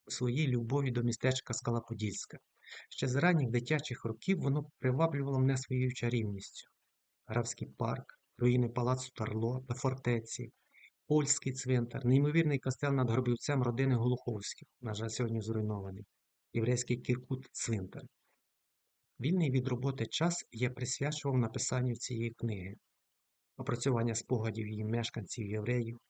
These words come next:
архівних документів, наукової літератури приносило мені насолоду від відкриття потаємних сторінок з історії цього містечка, якими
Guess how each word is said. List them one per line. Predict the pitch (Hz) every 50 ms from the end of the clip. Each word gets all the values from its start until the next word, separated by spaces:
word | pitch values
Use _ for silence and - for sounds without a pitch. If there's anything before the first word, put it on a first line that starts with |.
| _ _ -
архівних | 120 - - - - 139 135 135 131 117 113
документів, | 110 110 - - 113 113 110 107 - 113 120
наукової | 123 120 120 - - 135 139 127 123 117
літератури | 120 117 - 123 113 113 - 151 151 151 135
приносило | 135 131 123 123 135 151 156 156 - 139 131 123
мені | 123 123 127 131
насолоду | 131 127 123 - 120 117 127 151 151 139 123
від | 110 120 113 117
відкриття | 113 117 - - - 120 - - 143 151 156 156 - _ _ _ _ _ _ _ _ _ _
потаємних | - 127 127 131 127 127 151 147 143 143 127 131
сторінок | - - - 120 120 120 123 139 147 151 151 - - - _ _ _ _ _ -
з | - - -
історії | 156 131 - - - 131 127 123 120 117 117 117
цього | 117 - - - 120 120 110 120 117
містечка, | 117 113 - - - 104 98 107 - - - - - - _ _ _ _ _ _ _
якими | - 117 120 123 - - 208 170 135